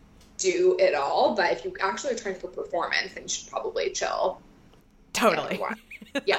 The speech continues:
Speaker 2: I love it. You should probably chill. I love where this
Speaker 1: Probably.
Speaker 2: conversation is going, 'cause I've so, like, I, I really looked up to you the past, like, handful of years, 'cause I know you tried so many different types of, <laughs> uh, so many, like,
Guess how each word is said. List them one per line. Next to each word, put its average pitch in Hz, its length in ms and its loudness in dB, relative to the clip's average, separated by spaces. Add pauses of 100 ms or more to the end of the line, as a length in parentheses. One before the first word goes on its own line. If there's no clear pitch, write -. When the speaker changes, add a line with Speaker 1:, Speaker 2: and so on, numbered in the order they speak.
Speaker 2:
I - 40 0
love 180 200 -4
it. - 80 -20 (120)
You 262 120 -4
should - 200 -10
probably 156 400 -4
chill. - 400 -8 (340)
I 240 140 10
love 247 200 8
where 294 100 4
this 349 160 4
Speaker 1:
Probably. 403 100 -4
Speaker 2:
conversation 247 480 0
is 226 120 -6
going, 165 320 -2
'cause - 100 -10
I've 190 160 -4
so, 185 420 -4
like, 196 260 -2 (540)
I, 262 640 8 (240)
I 208 140 8
really 269 280 0
looked 220 240 -4
up 156 200 2
to 220 100 -6
you 214 160 0
the 208 100 -4
past, 165 400 4
like, 160 200 -2
handful 180 360 -4
of 170 60 -2
years, 160 380 -4
'cause 208 280 -4
I 175 80 0
know 175 100 2
you 185 160 0
tried 175 380 4
so 175 160 0
many 185 200 -2
different 170 280 -4
types 156 320 -2
of, 165 260 2 (280)
<laughs> 165 760 -6
uh, 196 220 10
so 240 140 6
many, 233 200 8
like, 180 340 6